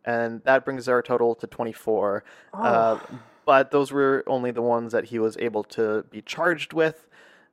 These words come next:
Speaker 1: There were five other boys who were murdered or went missing, who he was never, never officially charged with, um, but he was a prime suspect. And I'm gonna go through those because
Speaker 2: Okay, yeah.
Speaker 1: to, like, kinda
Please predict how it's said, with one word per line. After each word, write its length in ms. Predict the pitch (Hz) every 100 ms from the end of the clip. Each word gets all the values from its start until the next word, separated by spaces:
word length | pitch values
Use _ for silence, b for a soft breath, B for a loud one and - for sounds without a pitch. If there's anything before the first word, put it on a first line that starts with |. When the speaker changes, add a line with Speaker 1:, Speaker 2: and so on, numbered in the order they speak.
| _
Speaker 1:
There 140 | - 120
were 100 | 120
five 360 | - 147 180
other 200 | - 147
boys 440 | 135 123 131 131 -
who 100 | 135
were 80 | 120
murdered 380 | 120 135 139 -
or 140 | 123
went 240 | 120 120 123
missing, 640 | 135 - 123 104 117 - -
who 160 | 131 120
he 120 | 127
was 140 | 117
never, 480 | 120 127 123 123 120 -
never 300 | 135 151 156
officially 380 | 131 - 131 120
charged 440 | - - 117 113 -
with, 320 | 101 101 - -
um, 500 | 104 101 87 71 - -
but 100 | 123
he 80 |
was 180 | 123 120
a 40 | 117
prime 260 | - 120
suspect. 460 | 113 110 - - -
And 80 | 123
I'm 80 | 127
gonna 140 | 135
go 100 | 123
through 220 | - 117
those 260 | 113 110 107
because 460 | 113 - 113 107 - b b
Speaker 2:
Okay, 300 | 208 190 160
yeah. 100 | 156
Speaker 1:
to, 120 | 156
like, 380 | 123 117 - _
kinda 300 | - 139 120